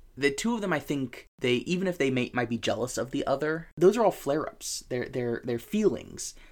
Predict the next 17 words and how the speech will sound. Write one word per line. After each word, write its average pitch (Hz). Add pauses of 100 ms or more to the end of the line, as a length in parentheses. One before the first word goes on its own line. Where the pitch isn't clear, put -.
(120)
They're 127
not 123 (360)
the 127
way 123
that 120
these 117
people 113
inhabit 113
their 110
world 107
and 113
their, -
their 117
relationships. - (300)
Especially 127
when 107 (140)
Peeta, 117